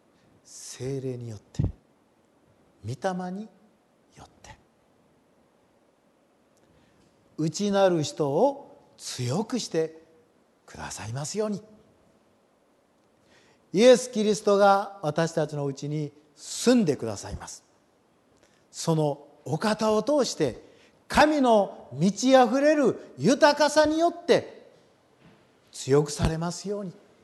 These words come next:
御霊によって、人知をはるかに超えた神様の力が表されて、教会を通して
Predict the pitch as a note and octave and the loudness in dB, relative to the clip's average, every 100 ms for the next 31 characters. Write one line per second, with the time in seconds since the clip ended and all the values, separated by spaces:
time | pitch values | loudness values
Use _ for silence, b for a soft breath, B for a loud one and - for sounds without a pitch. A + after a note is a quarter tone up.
0 | _ _ _ _ _ _ _ _ _ _ | _ _ _ _ _ _ _ _ _ _
1 | _ _ _ _ _ _ _ F#2 B2+ - | _ _ _ _ _ _ _ -12 -8 -6
2 | A#3+ C4 B3+ C4+ C4 - - - _ _ | -6 -6 -8 -10 -12 -16 -20 -20 _ _
3 | _ b b C#3+ D3+ D4+ D#4 - C4+ C4+ | _ b b -2 4 6 4 4 8 10
4 | A3+ D4+ E4+ F4+ F4+ D4+ C4+ G#3+ F3 C#3 | 8 2 4 2 0 2 4 4 2 0
5 | - - - _ _ _ _ - D#4+ F#4 | -4 -20 -20 _ _ _ _ -4 0 0
6 | D4+ D4 C4+ B3 C#4 A#3 - - - _ | 0 0 0 0 0 0 -4 -16 -20 _
7 | - - C4+ C4 A3 F#3 E3 - - _ | -14 -6 -4 -2 -2 -2 -4 -12 -20 _
8 | - A2 F3+ C4 C#4 C#4+ D#4 D4 - B2 | -10 2 4 6 4 4 4 4 0 -4
9 | - _ _ _ _ _ _ - E3+ D#3+ | -8 _ _ _ _ _ _ -2 4 4
10 | C#3+ D3+ D3 D3 C#3+ D#3+ D3 C3+ - C#4+ | 4 0 2 0 0 0 0 -2 -2 -2
11 | D4 - - | -2 -8 -20